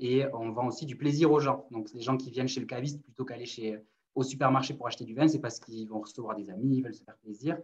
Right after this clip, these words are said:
Et j'ai adoré ce, cette, cette, euh, cette mission qui était une mission de conseil au final, savoir, euh, euh, interpréter ce que les gens allaient manger, quel budget ils avaient, puis leur faire plaisir avec, euh, avec ces données-là.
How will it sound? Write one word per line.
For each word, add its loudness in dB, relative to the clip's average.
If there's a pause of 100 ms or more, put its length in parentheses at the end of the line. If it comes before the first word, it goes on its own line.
(360)
Et 8
j'ai 6
adoré 6
ce, 0
cette, -10
cette, -14
euh, -2 (540)
cette -4
mission 4
qui 4
était 0
une 6
mission 4
de 6
conseil 2
au 2
final, 4
savoir, -2
euh, 2 (460)
euh, 0
interpréter -4
ce -8
que -2
les 0
gens 2
allaient 4
manger, 0
quel 0
budget -6
ils -2
avaient, 2
puis -4
leur -4
faire -8
plaisir -8
avec, -8
euh, -8
avec -8
ces -12
données-là. -2